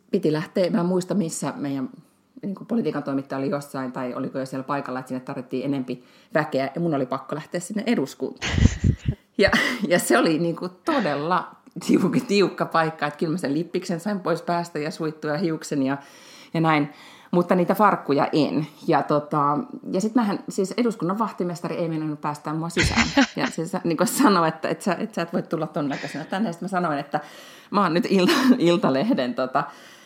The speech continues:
Speaker 1: toimittaja, että mun on pakko tulla tänne näin, kun nyt on tää kriisi päällä. Ei mitään, sit, sit mä pääsin. Niinku, tiedätkö, se, mä varmaan jollain niinku mustalle listalle jouduin, että pukeutuu huonosti, ei saa tulla enää koskaan käymään. Mutta tota, ja sit mä,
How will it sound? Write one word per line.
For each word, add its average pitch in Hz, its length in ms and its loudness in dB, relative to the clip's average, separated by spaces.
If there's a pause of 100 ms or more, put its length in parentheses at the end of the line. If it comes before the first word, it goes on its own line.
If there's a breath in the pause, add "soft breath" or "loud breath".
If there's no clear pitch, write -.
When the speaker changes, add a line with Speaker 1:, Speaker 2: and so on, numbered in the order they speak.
(140 loud breath)
Speaker 1:
toimittaja, 202 400 2
että 156 140 -2
mun 180 80 2
on 147 80 2
pakko - 380 0
tulla 123 320 -2 (120)
tänne 123 260 -2
näin, 123 320 -2
kun 151 80 -2
nyt - 200 -6
on - 120 -10
tää - 180 -4
kriisi - 400 -8
päällä. - 400 -4 (120)
Ei 226 180 2
mitään, 226 340 -2
sit, - 280 -10
sit - 200 -10 (240)
mä 185 80 -2
pääsin. 196 680 0 (500 loud breath)
Niinku, 139 360 2
tiedätkö, - 280 0
se, 139 160 -4
mä 139 200 0
varmaan 131 240 0
jollain 127 260 0
niinku - 260 -8 (260)
mustalle 135 460 0
listalle 143 340 -2
jouduin, 151 420 -4
että 196 140 -8
pukeutuu 160 460 -6
huonosti, 170 360 -6
ei 156 100 -2
saa 165 120 -10
tulla 185 260 -10
enää 208 200 -6
koskaan 170 400 -6
käymään. 180 580 -6
Mutta 143 280 -2
tota, 131 400 -2 (260)
ja 151 120 0
sit 175 120 -2
mä, 151 200 0